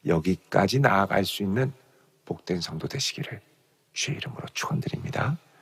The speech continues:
기도하겠습니다. 거룩하신 아버지 하나님,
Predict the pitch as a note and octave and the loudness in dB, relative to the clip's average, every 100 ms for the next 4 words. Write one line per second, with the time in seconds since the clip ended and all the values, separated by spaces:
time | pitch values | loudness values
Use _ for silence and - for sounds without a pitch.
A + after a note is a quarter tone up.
0 | - - - - - D3+ - E3 E3 - | -20 -18 -6 -2 -2 -2 -2 -2 -2 -4
1 | - - - - - - - - - - | -8 -18 -20 -20 -20 -20 -20 -20 -20 -2
2 | - G2 - F#2 - F2 E2+ E2+ F#2+ F#2+ | 4 6 6 4 6 8 8 6 4 4
3 | F2 F2 F#2 | 4 4 2